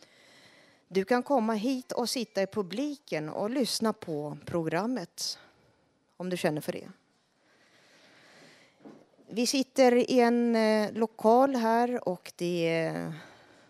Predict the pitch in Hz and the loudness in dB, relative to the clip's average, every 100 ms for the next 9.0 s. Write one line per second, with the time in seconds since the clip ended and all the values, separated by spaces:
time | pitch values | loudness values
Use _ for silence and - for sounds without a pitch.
0 | _ _ _ _ - 190 220 226 - 269 | _ _ _ _ 0 4 4 2 2 4
1 | 220 214 247 277 262 - - _ _ _ | 4 2 2 0 -4 -12 -20 _ _ _
2 | _ _ _ - 170 185 202 190 226 214 | _ _ _ -14 -10 -8 -8 -4 -2 -4
3 | - - 196 208 202 196 196 - _ - | -6 -4 0 0 0 0 -2 -8 _ -20
4 | - _ _ _ _ _ _ _ _ _ | -20 _ _ _ _ _ _ _ _ _
5 | _ _ _ - 254 - 294 262 202 277 | _ _ _ -20 -8 0 2 4 2 0
6 | - - - - 226 214 208 202 202 196 | -4 -10 -12 -4 0 2 2 0 0 -4
7 | - - - - - _ _ _ _ _ | -12 -20 -20 -20 -20 _ _ _ _ _
8 | _ _ _ _ _ 262 277 190 160 214 | _ _ _ _ _ -14 -8 -8 -8 -10